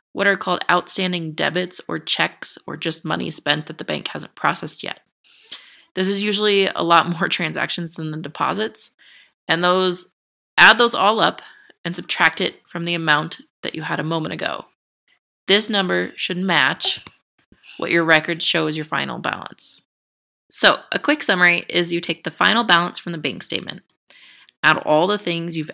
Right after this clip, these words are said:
added to your account that the bank hasn't dealt with yet, subtract everything you've spent that the bank hasn't processed yet,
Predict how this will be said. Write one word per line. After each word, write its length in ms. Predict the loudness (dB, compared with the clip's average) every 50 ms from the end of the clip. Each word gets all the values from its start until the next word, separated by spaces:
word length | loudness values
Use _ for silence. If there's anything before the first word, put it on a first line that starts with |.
| -6 _
added 420 | 2 2 4 4 2 0 -2 -4 -6 _
to 560 | -4 -2 0 2 2 2 2 0 0 -4 -8 -14 _ _ _ _ _ _
your 120 | 0 0 0
account 460 | 0 0 -4 -4 -4 -6 -8 -12 -16 _ _ _ -14
that 100 | -12 -8
the 80 | 0
bank 240 | 4 4 4 4 2
hasn't 320 | -2 -4 -4 -4 -4 -4
dealt 180 | -2 -2 -2 -2
with 200 | -4 -6 -4 -4
yet, 260 | -4 -6 -6 -8 -14 -18 _ _ _ _ _ _ _ _ _ _ _ _
subtract 420 | -16 -12 -8 -2 0 0 0 0
everything 400 | 0 -2 -2 -2 -2 -4 -4 -4
you've 180 | -6 -6 -4 -4
spent 540 | -4 -2 0 0 2 2 0 -2 -4 -8 -12 _ _ _ _
that 120 | -10 -10 -6
the 60 | -2
bank 260 | -2 0 0 -2 -4
hasn't 280 | -6 -8 -8 -8 -6 -2
processed 400 | -2 -2 -2 -2 -6 -12 -12 -10
yet, 200 | -10 -10 -12